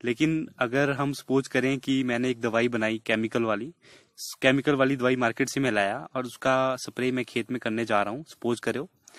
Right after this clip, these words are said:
और अचानक बारिश पड़ जाती है, तो वो दवाई waste हो जाती है। लेकिन decomposer एक ऐसी दवाई है, आप भले ही इसको किसी container में पड़ा रहने दो बनाने के बाद, ये ख़राब नहीं होगी।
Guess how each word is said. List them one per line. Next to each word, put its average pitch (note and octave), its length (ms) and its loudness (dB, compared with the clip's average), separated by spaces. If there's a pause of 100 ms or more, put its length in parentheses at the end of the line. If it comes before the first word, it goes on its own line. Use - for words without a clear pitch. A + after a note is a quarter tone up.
(500)
और C3 760 0 (340)
अचानक B2 360 2
बारिश A#2 280 4
पड़ C3+ 180 0
जाती A#2+ 320 0
है, B2 240 -8 (1160)
तो C3+ 100 4 (100)
वो B2+ 220 4
दवाई B2 280 6
waste A#2+ 260 2
हो C3+ 80 0
जाती C3 300 -2
है। C3 220 -6
लेकिन E3 640 0
decomposer C3 600 0
एक C3 140 2
ऐसी A#2+ 220 0
दवाई A#2+ 260 0
है, A#2+ 180 -12 (500)
आप A#2+ 100 4
भले A#2+ 220 -2
ही D#3+ 100 4
इसको D#3 240 0
किसी D3 240 -4
container B2+ 400 0
में C#3 160 -2
पड़ा A#2+ 200 2
रहने A#2+ 260 -2
दो B2+ 100 0
बनाने A#2 360 -2
के B2 120 -4
बाद, A2 200 -6 (200)
ये A#2 60 0
ख़राब A#2 360 0
नहीं C3+ 140 -2
होगी। B2 280 -4